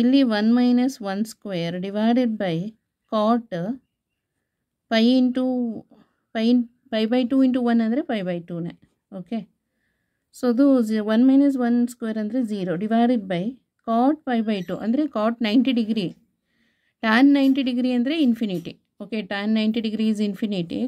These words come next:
cot ninety degree ಅಂದರೆ reciprocal of tan ಅಲ್ವಾ? So ಇನ್ಫಿನಿಟಿಗೆ ರೆಸಿಪ್ರೋಕಲ್ ಮಾಡಿದ್ರೆ ಅದು ಝೀರೋ ಆಗುತ್ತೆ. ಓಕೆ, zero by zero ಫಾರ್ಮ್ ಬಂತಲ್ಲ, ಈಗ now we are going to apply the L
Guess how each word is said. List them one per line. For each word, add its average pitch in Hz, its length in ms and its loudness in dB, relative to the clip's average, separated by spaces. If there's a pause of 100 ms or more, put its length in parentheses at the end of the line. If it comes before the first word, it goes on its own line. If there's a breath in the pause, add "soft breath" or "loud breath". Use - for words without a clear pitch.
cot 247 260 2 (120)
ninety 247 320 2
degree 220 280 -2
ಅಂದರೆ 175 260 -6 (500)
reciprocal 285 600 0
of 254 60 -12 (100)
tan 196 260 -8
ಅಲ್ವಾ? 180 240 -6 (760)
So 302 100 2 (140)
ಇನ್ಫಿನಿಟಿಗೆ 285 680 2
ರೆಸಿಪ್ರೋಕಲ್ 233 540 -6 (100)
ಮಾಡಿದ್ರೆ 175 380 -6
ಅದು 285 180 0
ಝೀರೋ 262 260 4
ಆಗುತ್ತೆ. 165 320 -12 (1200)
ಓಕೆ, 214 200 -4 (120)
zero 285 240 6
by 311 80 6 (120)
zero 269 160 4 (100)
ಫಾರ್ಮ್ 233 240 0
ಬಂತಲ್ಲ, 202 400 -6 (280)
ಈಗ 330 120 2 (240)
now 233 120 0 (140)
we 262 160 2
are 196 180 -6
going 254 300 2
to 214 60 -6 (100)
apply 208 280 -4 (140)
the 330 60 0 (340 soft breath)
L 247 160 2